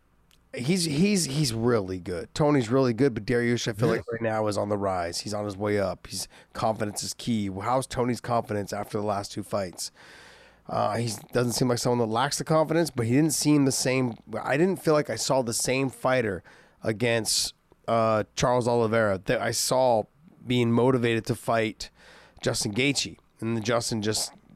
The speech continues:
Speaker 1: just had his number, man. And so since then, it hasn't been the same fighter. I, does he bounce back? What do you think?
Speaker 2: I don't know. I really don't. It's, uh, it's one of those, because of the fact that he's getting older.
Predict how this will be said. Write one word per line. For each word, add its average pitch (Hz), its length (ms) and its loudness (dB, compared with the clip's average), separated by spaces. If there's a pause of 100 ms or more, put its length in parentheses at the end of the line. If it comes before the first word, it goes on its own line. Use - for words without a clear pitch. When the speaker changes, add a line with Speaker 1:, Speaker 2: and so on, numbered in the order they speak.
(120)
Speaker 1:
just 113 180 -6
had 117 180 0
his 95 120 -8
number, 98 320 0
man. 90 340 -8 (400)
And 104 140 -4
so 107 160 2
since 117 320 -2
then, 143 240 2
it 110 60 0
hasn't 113 300 0
been 117 120 2
the 117 80 0
same 113 280 0
fighter. 120 480 0
I, 113 100 -6
does 113 280 -4
he 120 60 0
bounce 127 260 0
back? 143 400 -2 (220)
What 113 100 -2
do 131 60 2
you 127 60 2
think? - 280 -2 (1900)
Speaker 2:
I 160 120 -2
don't 185 200 4
know. 185 540 4 (480)
I 143 100 4
really 175 280 4
don't. 170 420 0 (180)
It's, 131 200 -10
uh, 139 260 4
it's 135 180 2
one 139 200 4
of 139 40 0
those, 139 140 4
because 139 420 0
of 143 80 -6
the 135 80 2
fact 131 460 0
that 120 220 4 (960)
he's 120 160 -2
getting 131 260 0
older. 143 380 0